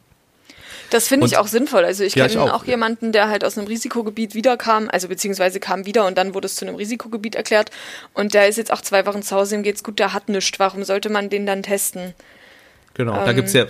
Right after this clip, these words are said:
Speaker 2: sehr viele von. Also Florian Glatter, den wir gerade im Intro wieder gehört haben, ja, das ist der, der uns quasi
Speaker 1: Stimmt.
Speaker 2: anspricht.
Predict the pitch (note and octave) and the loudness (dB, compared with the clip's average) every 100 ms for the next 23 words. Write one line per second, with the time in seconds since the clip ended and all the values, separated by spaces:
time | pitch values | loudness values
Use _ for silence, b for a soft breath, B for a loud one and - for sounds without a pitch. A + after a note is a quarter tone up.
0 | - A#2 B2 C#3+ C3 - A2 G#2+ A#2 - | -2 0 2 2 -2 0 -2 -2 -4 0
1 | B2 B2+ C3 A#2+ A#2+ B2 E3 D3+ B2 A#2+ | 2 4 2 0 0 0 2 0 0 0
2 | A#2+ A#2+ A#2 A#2+ A2+ A2 A#2+ A#2 B2 A#2 | 2 2 0 0 0 0 2 0 0 0
3 | C3+ - C#3 C3 C3+ B2+ C3 C3+ B2+ D3 | 0 0 0 2 2 2 2 2 2 0
4 | C3+ D#3+ G3 - B2 B2 E3+ C3 A#2+ - | -2 -4 -8 -4 -2 0 -2 -6 -6 -2
5 | A#2+ A#2 A#2 A2+ A#2+ - - A#2+ B2 G2+ | 0 2 0 0 -4 -6 0 0 2 2
6 | A#2+ - C#3+ C#3+ | 0 -2 0 -2